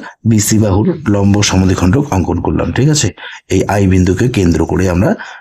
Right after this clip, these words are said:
লম্ব সমদ্বিখণ্ডক অঙ্কন করলাম বিসি বাহুর উপরে, ঠিক আছে? এই যে এখানে বিন্দু উৎপন্ন হয়েছে, এই এখানে বিসি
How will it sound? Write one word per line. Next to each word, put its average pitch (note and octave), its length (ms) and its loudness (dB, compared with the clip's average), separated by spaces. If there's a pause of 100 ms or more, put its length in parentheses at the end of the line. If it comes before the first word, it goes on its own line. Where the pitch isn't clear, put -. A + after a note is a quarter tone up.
লম্ব F#2+ 300 2
সমদ্বিখণ্ডক F2 600 0 (100)
অঙ্কন E2+ 300 0
করলাম E2+ 280 0 (180)
বিসি G2 280 2
বাহুর F2 320 0
উপরে, G2 360 -2
ঠিক D3+ 140 2
আছে? D#3+ 180 0 (240)
এই G#2 120 0
যে G#2 120 2 (140)
এখানে A2 280 0
বিন্দু G#2 300 2
উৎপন্ন G2+ 400 0
হয়েছে, F#2+ 240 -2 (880)
এই G2+ 140 0 (120)
এখানে G2+ 300 0 (600)
বিসি A#2 300 0